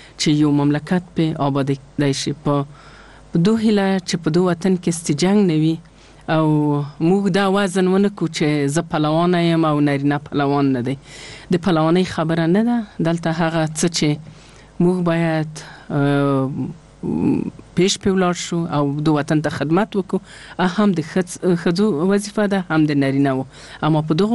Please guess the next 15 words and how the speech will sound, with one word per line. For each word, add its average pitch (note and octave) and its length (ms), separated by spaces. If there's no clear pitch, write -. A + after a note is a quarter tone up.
وظیفه G#3 340
کې G3+ 140
باید F3+ 440
هر F#3 80
څوک E3+ 320
هغه C#3+ 160
خپل D3+ 340
حد D#3 180
وپیژني A3+ 640
او E3+ 300
یو F3+ 200
بل G3+ 280
محکوم F3 460
نه D3 100
کړي. - 260